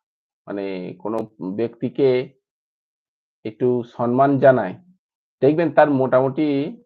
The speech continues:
আহ, সে যদি ভগবৎপ্রাপ্তি মহাপুরুষ না হয়, কিন্তু তার মনটা সর্বদাই সেই চিন্তনের জন্য সে সেইটা নিয়েই চিন্তন করবে, "লোকটা আমাকে এই কথা বলেছে,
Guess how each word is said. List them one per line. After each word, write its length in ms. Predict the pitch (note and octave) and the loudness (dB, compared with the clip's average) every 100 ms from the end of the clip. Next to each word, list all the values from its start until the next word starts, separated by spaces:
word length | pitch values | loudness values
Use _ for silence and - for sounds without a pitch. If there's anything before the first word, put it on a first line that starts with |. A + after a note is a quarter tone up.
| _ _ _ _ _ _ _ _ _ _ _ | _ _ _ _ _ _ _ _ _ _ _
আহ, 320 | G#2 G#2+ G2+ G#2 - | -20 -20 -20 -16 -6
সে 120 | A2+ | -2
যদি 240 | B2+ C3 | -2 -2
ভগবৎপ্রাপ্তি 640 | A#2+ A2+ A#2 A#2 B2 A#2+ C#3 | -4 -2 -2 0 -2 0 -2
মহাপুরুষ 520 | A2 A#2+ D3+ C#3 C#3 | -2 -4 -6 -6 -4
না 180 | A#2 A#2 | -4 0
হয়, 360 | B2+ C3 F3+ - _ _ _ - | 0 0 -4 -14 _ _ _ -10
কিন্তু 580 | - A2+ D#3 F#3+ C#4 _ _ | -8 -4 -2 -2 -4 _ _
তার 160 | - G#2+ | -4 -4
মনটা 380 | G#2+ A2 A#2+ C#3 | -4 -6 -6 -8
সর্বদাই 800 | - A2 G#2+ B2 D3+ C3+ C#3+ F#3 _ _ _ _ _ _ _ - | -6 -6 -2 0 2 2 0 -8 _ _ _ _ _ _ _ -12
সেই 340 | G2 F#2+ G#2 - | -10 -8 -10 -4
চিন্তনের 800 | B2 B2+ B2+ C#3+ C#3+ D3+ D3+ C#3 | -2 0 -2 -4 -4 -2 -4 -4
জন্য 420 | D#3 D3+ C#3 C3+ C3 | -4 -2 -4 -4 -8
সে 120 | G2 _ _ _ _ | -12 _ _ _ _
সেইটা 480 | A2+ A#2+ A#2+ - C#3 | -6 -6 -4 0 0
নিয়েই 200 | D3 D3+ | 0 -2
চিন্তন 400 | C#3 A#2+ G#2+ G#2 | -4 -4 -6 -10
করবে, 340 | - G2 G2 A#2 _ | -8 -8 -8 -12 _
"লোকটা 520 | A2 G#2 - A#2+ A2+ A2 | -10 -10 -6 -4 -2 -4
আমাকে 280 | A2+ A#2 A2 | -6 -10 -10
এই 100 | G2 | -8
কথা 200 | G2 G#2 | -8 -8
বলেছে, 500 | F#2+ F2 F2+ _ | -6 -8 -10 _